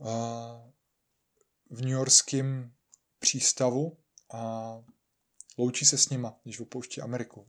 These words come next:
Říká jim: „Lidé svobodného města, jak málo toho dosud bylo vykonáno.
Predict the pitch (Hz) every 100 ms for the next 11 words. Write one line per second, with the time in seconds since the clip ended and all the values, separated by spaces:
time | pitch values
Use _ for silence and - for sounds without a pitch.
0 | - 110 - 107 104 101 _ - - -
1 | _ 127 135 160 160 156 151 156 147 151
2 | 147 - - 101 _ _ - 123 139 143
3 | 156 165 165 139 147 143 - 147 139 147
4 | 135 135 135 113 104 98